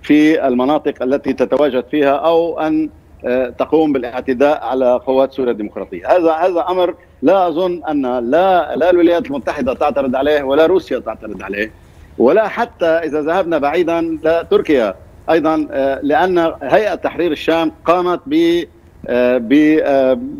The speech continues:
منذ في العام، خلال العام الماضي قامت بفتح النار على بعض الفصائل الحليفة لتركيا وطردتها من إدلب. لذلك،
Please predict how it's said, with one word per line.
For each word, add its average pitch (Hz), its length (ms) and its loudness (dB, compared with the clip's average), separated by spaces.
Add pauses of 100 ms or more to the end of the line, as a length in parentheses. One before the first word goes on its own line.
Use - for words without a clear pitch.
(140)
منذ 143 260 4 (580)
في - 80 -2
العام، 147 280 2
خلال 151 320 0
العام 151 240 -2
الماضي 127 520 -2 (520)
قامت 190 420 2
بفتح 165 720 0
النار 156 380 2
على 127 560 2
بعض 160 260 2
الفصائل 143 480 -2
الحليفة 143 460 -8
لتركيا 156 560 0 (340)
وطردتها 156 720 0
من 135 160 -6
إدلب. 131 520 -10 (360)
لذلك، 170 760 2